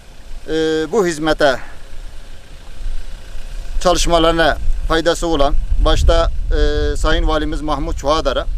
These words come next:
Genel Sekreterimize, karar organlarımıza,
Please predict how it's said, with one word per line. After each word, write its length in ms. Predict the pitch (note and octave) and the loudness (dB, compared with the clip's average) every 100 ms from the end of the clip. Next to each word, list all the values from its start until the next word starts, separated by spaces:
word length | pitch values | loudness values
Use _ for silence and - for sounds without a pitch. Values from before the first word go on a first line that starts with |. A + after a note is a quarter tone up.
| - - - - - - | -4 -2 -2 -2 -6 -2
Genel 200 | D#3+ E3+ | 0 0
Sekreterimize, 800 | D#3 C#3+ C#3+ C#3 B2 A#2+ C3+ - - - - - - | -2 -2 -2 -2 -4 -4 -4 -4 -6 -6 -4 -4 -2
karar 220 | D#3 E3+ | 0 2
organlarımıza, 760 | E3 D#3 D3+ C#3 C#3 B2 B2 | 0 -2 0 0 -2 -4 -8